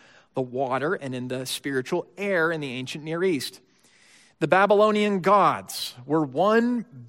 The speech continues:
big, unhappy family. When the older generation attempted to annihilate the younger generation,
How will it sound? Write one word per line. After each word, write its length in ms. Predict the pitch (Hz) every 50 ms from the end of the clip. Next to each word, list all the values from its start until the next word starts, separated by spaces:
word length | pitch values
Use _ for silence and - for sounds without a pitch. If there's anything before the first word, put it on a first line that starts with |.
| _ _ _
big, 460 | - 196 202 202 208 202 180 196 185 - _ _ _ _ _ _ -
unhappy 840 | 170 196 208 190 165 - 175 180 180 175 - - 190 180 170 170 160 _ _ _ _ _ _ _ _ _ _ _
family. 760 | _ - - - - 190 196 208 202 185 160 123 110 98 101 _ _ _ _ _ _ _ _ _ _ _ _ _ _ _ _ _ _ _ _
When 160 | - - 117 123
the 80 | 139
older 240 | 160 190 214 233 233
generation 600 | 185 170 220 214 208 190 202 220 226 220 - 247
attempted 480 | 208 165 - - 220 233 220 240 226 175
to 140 | - 208 214
annihilate 640 | 185 175 185 196 214 240 247 240 226 220 202 190
the 80 | 202 202
younger 360 | 180 196 226 247 247 233 208
generation, 760 | 165 175 202 185 180 185 185 196 202 - - 247 254 262 233